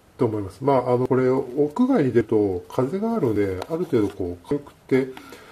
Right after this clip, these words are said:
分散されるから、大丈夫かなっていう気もしますけど、とりあえず、えー、風のない室内ではこんな感じだったっていうことで、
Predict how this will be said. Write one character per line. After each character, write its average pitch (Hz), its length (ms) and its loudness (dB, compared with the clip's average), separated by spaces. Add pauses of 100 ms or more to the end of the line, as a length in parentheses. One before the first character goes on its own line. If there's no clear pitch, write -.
(180)
分 127 180 0
散 123 220 -2
さ 123 120 -4
れ 123 100 4
る 120 100 2
か 101 100 -2
ら、 85 300 -4 (1120)
大 110 120 0
丈 117 120 0
夫 104 100 -6
か 92 100 -8
な 87 80 -12
っ 85 40 -14
て - 140 -20
い - 20 -16
う - 20 -16
気 - 120 -14
も 104 100 -8
し 113 140 -10
ま 110 80 -4
す - 60 -12
け 95 60 -8
ど、 87 300 -10 (640)
と 202 100 4
り 120 80 4
あ - 20 0
え - 20 0
ず、 95 180 -8
え 104 40 -8 (140)
ー、 - 100 -12
風 120 180 -2
の 135 140 0
な 131 60 2
い 113 60 0
室 139 100 -2
内 143 60 2
で 165 40 2
は 156 80 6
こ - 120 0
ん - 20 2
な 165 80 2
感 190 80 0
じ 190 40 -2
だ 190 60 2
っ 190 80 -4
た 151 120 2
っ - 40 -2 (200)
て 165 80 0
い - 20 -2
う - 20 -6
こ 214 60 2
と 151 80 4
で、 113 80 4